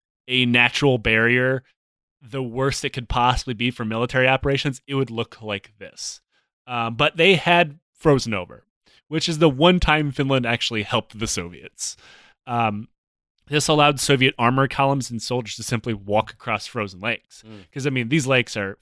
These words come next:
Speaker 1: so solidly frozen they can drive tanks across them.
Speaker 2: Oh, wow.
Speaker 1: Um,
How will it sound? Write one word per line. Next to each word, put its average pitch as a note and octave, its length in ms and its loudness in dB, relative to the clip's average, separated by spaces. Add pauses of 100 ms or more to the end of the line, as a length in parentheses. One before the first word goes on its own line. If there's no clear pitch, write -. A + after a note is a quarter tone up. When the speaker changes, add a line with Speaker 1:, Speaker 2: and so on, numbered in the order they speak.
(120)
Speaker 1:
so - 460 0
solidly C3 300 2
frozen A#2 320 -8
they - 40 -10
can G2+ 60 -14
drive F#2+ 160 -12
tanks G#2 260 -10
across - 320 -20
them. - 280 -20
Speaker 2:
Oh, F#2+ 100 -20
wow. F2 240 -20 (320)
Speaker 1:
Um, A2+ 380 -4